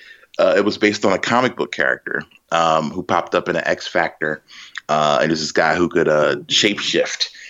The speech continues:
And, uh, he was a really, really cool looking character, big and muscular with, like, a, with sunglasses, like, a, like, goggles and a do-rag.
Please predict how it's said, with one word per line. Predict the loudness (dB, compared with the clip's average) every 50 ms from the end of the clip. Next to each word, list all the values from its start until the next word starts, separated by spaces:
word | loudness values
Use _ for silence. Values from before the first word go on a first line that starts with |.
| -20 -12 _ 0
And, | 0 2 2 4
uh, | 4 4 4
he | 4 4
was | 4 4 4
a | 4
really, | 4 4 4 4 0 -2 -6
really | 0 2 4 4 4 2 0
cool | 0 2 4 6 6
looking | 4 4 0 -2
character, | -2 0 0 0 0 -2 -4 -8 -2
big | 0 2 2 2
and | 2 2
muscular | 2 2 2 2 0 0 2 4 4 4 4
with, | 4 4 2
like, | 2 0 0 0
a, | 0 0 -2 -4 -10 -18 -10 -4 -2
with | 0 0
sunglasses, | 2 2 2 2 2 0 0 0 0 0 0 0 -2 -2 -2 -2 -2
like, | -2 -2 -2
a, | -2 -2 -2 -2 -2
like, | -4 -4 -2
goggles | 0 0 2 2 2 2 2 2
and | 0 -2
a | -4 -4 -2 0
do-rag. | 2 4 4 4 4 4 2 0 0 -2 -6